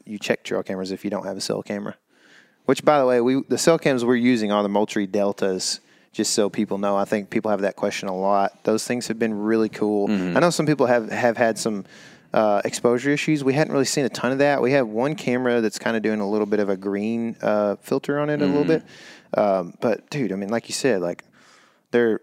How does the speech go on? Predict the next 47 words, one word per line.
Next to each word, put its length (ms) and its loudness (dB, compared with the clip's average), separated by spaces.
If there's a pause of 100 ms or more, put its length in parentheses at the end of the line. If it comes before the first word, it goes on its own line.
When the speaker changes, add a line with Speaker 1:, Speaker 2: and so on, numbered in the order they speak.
(320)
Speaker 1:
they've 160 2
s-, 240 -6 (180)
sold 320 4
'em 80 -2
for 140 -4
seventy-nine 720 2
dollars. 540 -2
Speaker 2:
Yeah. 260 0 (240)
Speaker 1:
Dude, 180 2 (460)
Speaker 2:
<laughs> 420 0
Speaker 1:
we 140 4
were, 140 6
like, 320 2
looking 280 2
for 140 -2
seventy-nine 440 4
dollar 200 4
cameras 340 2
five 300 2
years 240 0
ago 220 2
Speaker 2:
I 40 4
know, 220 4
Speaker 1:
that 80 0
Speaker 2:
man. 80 2
Speaker 1:
weren't 180 2
cell 200 2
cameras, 340 -6
you 100 -8
know, 160 -2
Speaker 2:
Yeah, 140 2
Speaker 1:
so. 160 0
Speaker 2:
it's 220 -2
good. 280 0
So 360 2
how 200 2
often 360 0
would 120 -2
you 80 -8
check 560 -2
non-cell? 1120 0
That's 180 0
gonna 180 2
be 300 -2
very 320 0
situationally 640 -2
dependent. 460 0